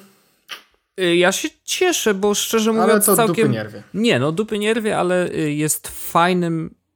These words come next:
Speaker 1: y, to jest tak, tak
Speaker 2: Dodatkiem.
Speaker 1: jak, taki dodatek jak z ten schowek wspólny. Tak
Speaker 2: Mhm.
Speaker 1: uważam. Znaczy, że to jest
Speaker 2: Tylko, że
Speaker 1: coś, co
Speaker 2: akurat
Speaker 1: super, no ale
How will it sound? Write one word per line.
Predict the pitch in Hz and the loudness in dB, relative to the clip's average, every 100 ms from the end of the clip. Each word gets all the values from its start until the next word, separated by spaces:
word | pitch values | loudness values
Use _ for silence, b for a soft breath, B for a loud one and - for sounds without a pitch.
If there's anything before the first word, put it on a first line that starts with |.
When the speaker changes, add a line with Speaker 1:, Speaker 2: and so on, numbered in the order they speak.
| _ _ - | _ _ -20
Speaker 1:
y, | - | -8
to | - | -2
jest | 190 - 147 | 0 0 0
tak, | |
tak | - 127 | 2 2
Speaker 2:
Dodatkiem. | 123 226 214 | 2 0 0
Speaker 1:
jak, | 185 - | -4 -4
taki | 196 - | -6 -4
dodatek | 170 170 196 196 185 | 0 2 2 0 -2
jak | 156 | -2
z | - | 0
ten | 160 147 | 0 0
schowek | - 135 98 - | 2 0 0 -6
wspólny. | - - 85 87 - _ _ _ _ | -10 -8 -10 -12 -18 _ _ _ _
Tak | 220 | 0
Speaker 2:
Mhm. | 202 180 | 2 2
Speaker 1:
uważam. | 113 95 - | 2 -2 -4
Znaczy, | 254 262 | -4 -2
że | 254 | -2
to | 269 | 2
jest | 262 247 | 4 4
Speaker 2:
Tylko, | 226 | 4
że | |
Speaker 1:
coś, | 240 214 | 2 4
co | |
Speaker 2:
akurat | 220 214 214 - | 4 4 2 0
Speaker 1:
super, | - 240 240 302 392 _ _ 156 B B B _ | 0 0 2 0 0 _ _ -20 B B B _
no | 440 440 | -12 -6
ale | 403 370 339 269 | -2 0 0 -2